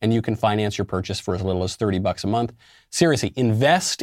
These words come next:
in your work. I, I do that, and I really don't regret it. We spend a lot of time working. Go to X Chair Knowles, K N W L E S dot com now. Use code X wheels for free X Wheel Blade Casters.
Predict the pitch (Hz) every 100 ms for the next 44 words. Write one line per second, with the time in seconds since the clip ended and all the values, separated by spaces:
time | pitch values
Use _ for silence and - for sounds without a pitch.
0 | - 151 156 143 135 135 117 120 123 -
1 | - 113 131 135 123 147 160 190 175 175
2 | - 131 117 110 95 95 107 123 131 131
3 | 123 113 110 110 - - - 123 135 139
4 | 135 107 90 85 - _ _ - 127 -
5 | 175 - - 185 165 147 101 - 113 110
6 | 104 101 98 113 - 90 - 123 113 104
7 | 104 104 101 - 110 - - 170 - 156
8 | 135 117 78 64 - - _ _ _ -
9 | 110 104 - 190 117 92 98 - 160 -
10 | 127 113 104 104 - 101 92 92 - 113
11 | 117 - - -